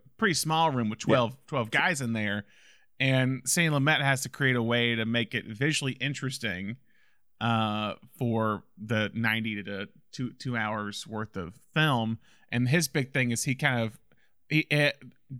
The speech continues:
Speaker 1: throughout the three acts or whatever, or when the movie, the kind of movie, uh, evolves over time, his camera angles change. If it goes
Speaker 2: Mm-hmm.
Speaker 1: from being lower to middle ground to, to looking down on the characters, it's, he has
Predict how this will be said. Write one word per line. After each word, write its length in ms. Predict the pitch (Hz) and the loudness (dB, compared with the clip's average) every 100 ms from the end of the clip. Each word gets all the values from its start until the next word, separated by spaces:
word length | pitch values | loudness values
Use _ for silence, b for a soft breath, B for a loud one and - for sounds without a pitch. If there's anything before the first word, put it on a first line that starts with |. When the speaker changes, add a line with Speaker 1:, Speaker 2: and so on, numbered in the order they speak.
| - | -8
Speaker 1:
throughout 320 | - 160 170 - | 2 4 4 0
the 80 | |
three 260 | 131 147 131 | -4 0 2
acts 340 | 123 123 - 120 | 4 2 0 -4
or 40 | |
whatever, 600 | 113 117 147 139 107 104 | 0 2 2 2 -2 -2
or 120 | 110 | -4
when 120 | 110 113 | -4 -2
the 60 | |
movie, 320 | 117 117 107 - | 0 0 -2 -4
the 140 | 117 | -4
kind 140 | 113 117 | -2 -2
of 40 | |
movie, 380 | 113 110 104 - - - | -2 -2 -4 -6 -14 -12
uh, 340 | 110 104 98 82 - - | -6 -6 -6 -8 -12 -14
evolves 420 | 104 110 107 - | -4 -2 -2 -4
over 80 | - | -10
time, 480 | - 147 156 113 107 b b b b | -2 0 2 0 -2 b b b b
his 200 | 143 135 | 0 0
camera 460 | - 214 233 160 98 | 2 2 2 0 0
angles 360 | 120 107 107 | -2 -4 -8
change. 420 | - 98 69 - | -6 -6 -8 -10
If 180 | 104 101 | -10 -8
it 140 | 110 98 | -8 -4
goes 240 | 110 107 | -2 2
Speaker 2:
Mm-hmm. 100 | 107 | 2
Speaker 1:
from 300 | 107 95 101 - | 4 2 -2 -6
being 240 | 117 107 101 | -4 -2 -2
lower 640 | 107 117 120 117 117 113 | -2 0 2 0 0 -2
to 360 | - 110 90 82 | -6 -10 -10 -8
middle 380 | 101 123 123 | -4 -2 -2
ground 680 | 104 117 113 110 110 107 104 | 0 0 2 2 -2 -4 -8
to, 300 | - 95 87 - - | -10 -10 -10 -12 -14
to 200 | 101 87 95 | -10 -10 -6
looking 300 | 113 117 127 | -6 -6 -2
down 280 | 113 117 | 0 0
on 100 | 117 110 | -2 -4
the 60 | |
characters, 640 | 110 110 107 - 104 104 | -2 0 0 -2 -6 -6
it's, 140 | 107 - | -8 -10
he 240 | 110 113 | -6 -2
has 260 | 120 117 | 0 0